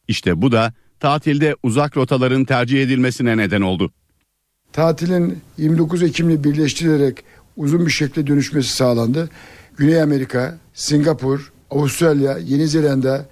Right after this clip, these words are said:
Speaker 2: Mauritius, yani aklınıza hangi ülke geliyorsa.
Speaker 1: Bayramda yurt içinde en çok tercih edilen yerler Antalya, Bodrum, Kapadokya. Yurt dışında ise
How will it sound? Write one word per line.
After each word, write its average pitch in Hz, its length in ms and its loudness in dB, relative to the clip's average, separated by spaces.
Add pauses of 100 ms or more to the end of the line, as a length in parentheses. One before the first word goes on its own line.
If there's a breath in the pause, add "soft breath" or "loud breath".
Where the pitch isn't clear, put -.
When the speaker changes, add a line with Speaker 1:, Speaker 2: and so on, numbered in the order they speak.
(240 soft breath)
Speaker 2:
Mauritius, 156 540 -2 (280 loud breath)
yani 190 240 2
aklınıza 196 520 0
hangi 214 240 0
ülke 180 200 0
geliyorsa. 165 480 0 (920 soft breath)
Speaker 1:
Bayramda 113 480 0
yurt 120 260 0
içinde 117 440 0
en 175 180 0
çok 147 260 -2
tercih 113 380 0
edilen 90 280 -2
yerler 98 480 0 (400 soft breath)
Antalya, 131 680 0
Bodrum, 135 380 0
Kapadokya. 101 720 -2 (880)
Yurt 135 220 2
dışında 135 380 0
ise 147 300 0